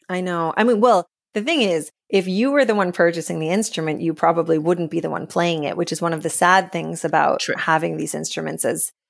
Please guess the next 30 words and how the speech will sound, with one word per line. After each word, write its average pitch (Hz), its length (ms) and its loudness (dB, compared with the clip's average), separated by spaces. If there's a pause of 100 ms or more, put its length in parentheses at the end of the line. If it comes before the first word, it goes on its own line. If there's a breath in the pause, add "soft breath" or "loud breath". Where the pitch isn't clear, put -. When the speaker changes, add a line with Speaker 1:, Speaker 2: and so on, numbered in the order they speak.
(100)
Speaker 1:
valuable 165 500 2
as - 100 -4
they 175 120 2
are. 180 240 4 (260)
It's 196 120 -2
hard 208 360 2
because 165 540 0
on 175 140 0
the 165 80 -2
one 170 180 0
hand, 170 380 -8
I 165 160 0
think 175 500 -8 (160)
they 165 140 2
are 156 180 2
incredible 151 580 0
and 165 180 -2
they - 340 -2 (260)
are, 170 600 4
they 175 140 0
should 175 500 0 (100)
be 185 160 0
given, 160 760 0
you 175 120 -2
know, 156 240 -2
that 160 240 4
much 160 240 -2
importance 160 680 -2 (300)
that 175 180 0
they're - 340 2